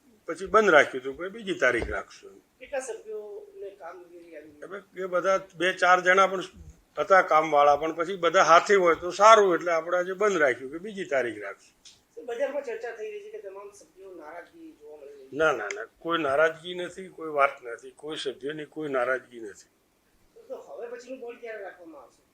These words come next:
Speaker 1: હવે તારીખ નક્કી કરશું બધા બેસીને, બધાને અનુકૂળ હોય એ રીતે.
Speaker 2: સાહેબ, સભ્યોને બે મુખ્ય મુદ્દા હતા કે ગાડી ખરીદીની બહાલી ના આપવી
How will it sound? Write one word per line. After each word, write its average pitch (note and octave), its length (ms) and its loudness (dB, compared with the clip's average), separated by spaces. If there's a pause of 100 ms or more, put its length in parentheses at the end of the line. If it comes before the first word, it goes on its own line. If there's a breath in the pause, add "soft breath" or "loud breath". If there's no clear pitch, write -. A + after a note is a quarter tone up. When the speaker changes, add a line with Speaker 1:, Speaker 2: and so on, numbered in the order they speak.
(320)
Speaker 1:
હવે D3+ 140 -6
તારીખ F3+ 380 0
નક્કી F#3 240 -6
કરશું G3 320 -2
બધા C#3+ 200 0
બેસીને, C3 400 0
બધાને B2 260 0
અનુકૂળ B2 420 -4
હોય A2 180 -2
એ G#2 40 -4
રીતે. G2+ 280 -16
Speaker 2:
સાહેબ, - 800 -16
સભ્યોને B3 360 -10
બે A4 140 -6
મુખ્ય F#3+ 400 -18
મુદ્દા F3+ 220 -16
હતા F3 240 -16
કે F3+ 140 -20
ગાડી E3 280 -14
ખરીદીની - 540 -18
બહાલી F#3 420 -14
ના F3+ 80 -14
આપવી - 400 -14